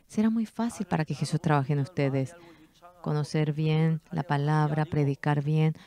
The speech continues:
No, no viene a hacer eso. Mediante Dios. Pablo se dirige a Roma. Pero algo interesante es que aquella nave se rompe.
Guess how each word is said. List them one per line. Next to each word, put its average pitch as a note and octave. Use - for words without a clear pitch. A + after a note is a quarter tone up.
No, B3+
no D4
viene C4+
a A#3+
hacer F#3+
eso. D#3
Mediante A3
Dios. C#3
Pablo D#3
se F#3+
dirige C#3+
a C#3+
Roma. D3
Pero A#3
algo B3
interesante G#3+
es D#3
que D3+
aquella D3+
nave F#3
se D3
rompe. C3+